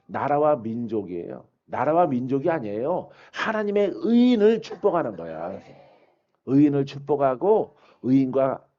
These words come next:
함께 사는 사람들은 그냥 거저먹기로 곁에 붙어서 같이 먹고 살고 마지막 때까지 그냥 사는 거예요.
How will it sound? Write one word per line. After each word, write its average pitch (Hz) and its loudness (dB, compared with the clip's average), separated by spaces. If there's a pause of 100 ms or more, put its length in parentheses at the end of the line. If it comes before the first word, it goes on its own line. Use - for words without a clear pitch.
(120)
함께 170 -2
사는 135 -4
사람들은 127 -4 (260)
그냥 180 -4 (680)
거저먹기로 170 0 (420)
곁에 175 -2
붙어서 175 -4 (200)
같이 170 -4
먹고 160 0 (140)
살고 202 0 (360)
마지막 175 -4
때까지 175 0
그냥 156 -4
사는 160 -8
거예요. 135 -6